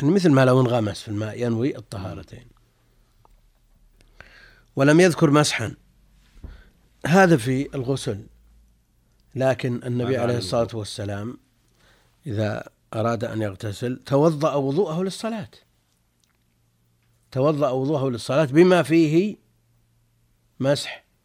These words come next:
Speaker 1: الرأس، ثم أفرغ على رأسه ولم، ولأن الغسل أبلغ من المسح، فإذا أتي به ينبغي أن يجزئه كما لو اغتسل ينوي به الوضوء.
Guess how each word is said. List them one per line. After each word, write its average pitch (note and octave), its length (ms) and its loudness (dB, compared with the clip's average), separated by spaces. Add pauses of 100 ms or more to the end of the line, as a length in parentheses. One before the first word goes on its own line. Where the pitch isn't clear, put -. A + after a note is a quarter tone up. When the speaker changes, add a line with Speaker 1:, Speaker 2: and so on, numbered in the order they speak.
(220)
Speaker 1:
الرأس، A2 500 -6 (1040)
ثم C3+ 220 2
أفرغ D#3+ 320 2
على C3 240 4
رأسه D3 220 0
ولم، C3 300 2
ولأن D3+ 720 4 (280)
الغسل C3 480 0
أبلغ E3+ 480 4
من D#3 160 4
المسح، A2 520 -4 (2250)
فإذا C#3+ 580 4
أتي C3+ 340 2
به C3+ 200 0
ينبغي B2+ 600 2
أن A#2 140 2
يجزئه A#2+ 720 -2
كما A#2+ 280 0
لو A2+ 160 -2
اغتسل A#2 420 -6
ينوي B2 400 2
به A#2 180 -4
الوضوء. G2+ 500 -8